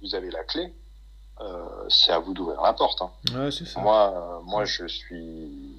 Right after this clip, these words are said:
Speaker 1: moi, je m'occupe pas de ça, hein. Là-dessus,
Speaker 2: Bah, c'est ce
Speaker 1: euh,
Speaker 2: que je leur dis, moi aussi, c'est que, enfin, je peux pas manger à leur place, je peux pas m'entraîner à leur place. Il y a, il y a
Speaker 1: Voilà.
Speaker 2: des choses qu'on peut pas faire à, à la place des, des gens, quoi,
Speaker 1: Ouais.
Speaker 2: c'est
Speaker 1: Moi, là-dessus, je suis très intransigeant là-dessus, c'est que,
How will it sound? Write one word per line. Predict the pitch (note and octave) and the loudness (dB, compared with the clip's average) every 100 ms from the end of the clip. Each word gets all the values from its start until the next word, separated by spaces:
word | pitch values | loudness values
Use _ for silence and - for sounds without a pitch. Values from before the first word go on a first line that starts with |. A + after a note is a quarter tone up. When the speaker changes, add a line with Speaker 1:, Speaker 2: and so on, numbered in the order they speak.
| - | -8
Speaker 1:
moi, | F#2 | -4
je | - | -4
m'occupe | - - | -6 -4
pas | - - | -2 0
de | |
ça, | - G#2+ | 2 2
hein. | F#2 - - - - - - - | 0 -8 -20 -20 -20 -20 -20 -12
Là-dessus, | - - - | -6 -2 0
Speaker 2:
Bah, | B2+ A#2+ | 2 2
c'est | E3 | 4
ce | D#3+ | 4
Speaker 1:
euh, | |
Speaker 2:
que | E3 | 4
je | C3 | 4
leur | C#3 B2+ | 2 2
dis, | D#3+ | -2
moi | D3 | -2
aussi, | B2+ D3+ | -4 -6
c'est | D3+ B2 | -6 -6
que, | B2 B2+ A#2 - - | -6 -6 -8 -14 -14
enfin, | - C3+ B2 | -6 -4 -4
je | A2+ | -6
peux | - | -4
pas | D#3 | 0
manger | D#3 D#3 C#3+ | 0 0 0
à | |
leur | C#3 B2 | 0 0
place, | - C#3 - - | -2 -4 -4 -12
je | - | -10
peux | |
pas | B2+ C#3+ | -6 -4
m'entraîner | C#3 - C3+ | -4 -6 -4
à | |
leur | B2+ B2 | -4 -4
place. | C#3 C#3 - - - - - - - - - - - - | -4 -4 0 2 2 -2 -14 -18 -20 -20 -20 -20 -20 -10
Il | C3 | -4
y | |
a, | B2+ | -2
il | C3 | 2
y | |
a | |
Speaker 1:
Voilà. | B2+ B2 | 4 6
Speaker 2:
des | B2 | 4
choses | D#3+ D3+ | -2 -4
qu'on | C3+ | -6
peut | B2+ | -4
pas | C#3+ | -4
faire | C#3 D3 B2+ | 0 0 2
à, | A#2+ A#2+ | 0 -2
à | A#2+ | -4
la | A#2+ | -6
place | C3 B2+ | -6 -8
des, | B2 A2+ | -6 -8
des | F3+ E3+ - - - | -8 -10 -12 -12 -8
gens, | A#2+ F3+ | -2 4
quoi, | D#3+ | 4
Speaker 1:
Ouais. | C#3 | 4
Speaker 2:
c'est | - - - A2+ - | 0 -10 -14 -16 -16
Speaker 1:
Moi, | - D#3 D#3+ | -2 4 6
là-dessus, | D3 - | 6 2
je | A2+ | -4
suis | A#2 | -4
très | - - C#3 | -6 -4 -4
intransigeant | A#2+ - A#2 G#2 G#2 G#2+ | -4 -6 -6 -6 -6 -4
là-dessus, | G#2+ - - C#3 | -4 -4 -4 0
c'est | A#2+ G2 | 2 0
que, | - | -2